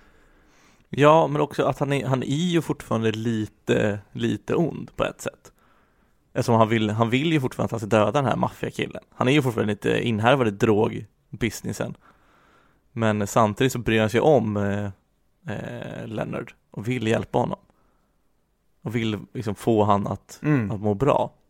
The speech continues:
Speaker 2: Ja, som egentligen alla bra karaktärer, det är gråskalor.
Speaker 1: Ja.
Speaker 2: Ingen är helt ond eller helt god. När du porträtterar någon som en helt god eller helt ond person,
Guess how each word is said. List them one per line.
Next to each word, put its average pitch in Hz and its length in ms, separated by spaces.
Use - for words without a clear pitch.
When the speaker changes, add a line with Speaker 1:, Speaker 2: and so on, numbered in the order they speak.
Speaker 2:
Ja, 110 360
som 151 200
egentligen 156 320
alla 151 280
bra 147 160
karaktärer, 104 680
det 123 400
är 120 180
gråskalor. 131 840
Speaker 1:
Ja. - 60
Speaker 2:
Ingen 143 340
är 123 40
helt 117 280
ond 117 280
eller 104 120
helt 107 200
god. 113 380
När 113 100
du 113 60
porträtterar 131 380
någon 113 140
som 107 120
en 98 60
helt 107 260
god 123 220
eller 107 100
helt 110 160
ond 131 240
person, 180 480